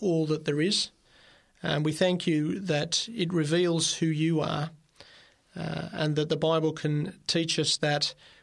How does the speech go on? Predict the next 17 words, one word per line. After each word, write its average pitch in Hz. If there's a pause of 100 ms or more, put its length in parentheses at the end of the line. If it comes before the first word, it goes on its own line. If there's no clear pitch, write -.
we 160
can 160
approach 170
you, 170
we 151
can 143
talk 175
to -
you, 160
we 151
can 143
have 147
a 151
living 147
relationship 143
with 143
you. 147